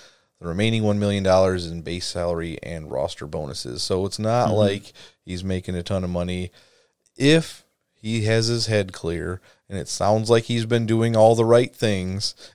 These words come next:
Speaker 1: and that's what we were hoping for.
Speaker 2: <laughs>
Speaker 1: We're, we're not trying to make fun of Antonio Brown all the time,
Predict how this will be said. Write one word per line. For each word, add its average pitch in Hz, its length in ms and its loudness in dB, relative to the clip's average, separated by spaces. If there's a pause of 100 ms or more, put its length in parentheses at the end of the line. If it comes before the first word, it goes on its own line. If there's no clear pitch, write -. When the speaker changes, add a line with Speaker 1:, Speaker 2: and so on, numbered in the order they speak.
Speaker 1:
and 98 120 -4
that's 101 220 -2
what 139 140 8
we 160 100 6
were 170 140 8
hoping 127 340 6
for. 92 280 0
Speaker 2:
<laughs> - 20 0
Speaker 1:
We're, 110 240 6
we're 117 260 2
not 117 260 2
trying 139 440 4
to 135 60 0
make 135 220 0
fun 135 220 6
of 127 100 4
Antonio 127 440 2
Brown 120 240 6
all 117 160 8
the 127 80 -2
time, 117 420 4